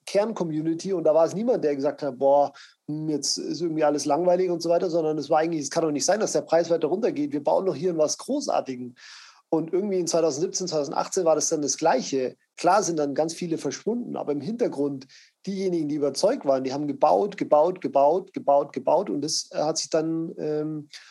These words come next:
ausgezahlt in zweitausendzwanzig, als wir dann das erste Mal sowas wie Product Market Fit für, ähm, Smart Contracts hatten,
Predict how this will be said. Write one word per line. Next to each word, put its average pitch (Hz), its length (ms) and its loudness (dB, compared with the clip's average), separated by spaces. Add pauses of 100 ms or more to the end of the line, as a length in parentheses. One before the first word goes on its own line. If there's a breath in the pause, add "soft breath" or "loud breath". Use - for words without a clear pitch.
(260 loud breath)
ausgezahlt 160 520 2
in 160 100 -2
zweitausendzwanzig, 143 1040 0
als 139 100 -4
wir 156 100 0
dann 147 120 2
das 143 100 -4
erste 165 340 2
Mal 160 220 4
sowas 151 380 -2
wie 160 360 -6 (300 loud breath)
Product 165 380 2
Market 180 340 0
Fit 160 260 -4
für, 147 760 4
ähm, 139 440 4
Smart 151 360 0
Contracts 131 480 -4
hatten, 196 400 -4